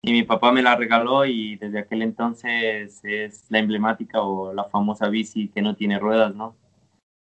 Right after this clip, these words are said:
La verdad que mira, ¿no? Es, es una, es una anécdota muy bonita porque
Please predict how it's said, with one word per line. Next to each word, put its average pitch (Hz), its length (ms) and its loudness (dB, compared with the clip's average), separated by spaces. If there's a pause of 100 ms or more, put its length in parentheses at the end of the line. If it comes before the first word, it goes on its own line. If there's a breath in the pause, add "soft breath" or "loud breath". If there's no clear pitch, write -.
(160)
La 117 100 4
verdad 147 280 6
que 196 120 2
mira, 156 240 4
¿no? 135 300 -2
Es, 127 440 -8 (140)
es 123 180 -6
una, 131 540 2 (400)
es 110 240 -8
una 113 260 -2
anécdota 117 440 0
muy 113 140 0
bonita 113 380 -2
porque 101 600 -2